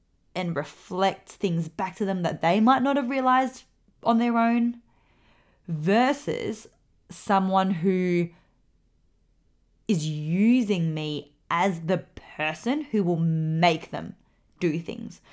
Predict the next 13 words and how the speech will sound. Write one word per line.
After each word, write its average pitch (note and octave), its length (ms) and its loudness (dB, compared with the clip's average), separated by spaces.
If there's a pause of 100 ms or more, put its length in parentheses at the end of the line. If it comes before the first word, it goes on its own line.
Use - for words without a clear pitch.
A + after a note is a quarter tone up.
(260)
or F#3+ 120 2
using F3 640 2
me E3+ 300 2
to E3 440 -2 (140)
save E3 640 -2
them. D3+ 260 -8 (380)
And F#3 180 0
without F3 280 4
me, G#3+ 240 0
they E3+ 220 2
wouldn't D#3 580 -4
do - 160 -6
it. - 100 -12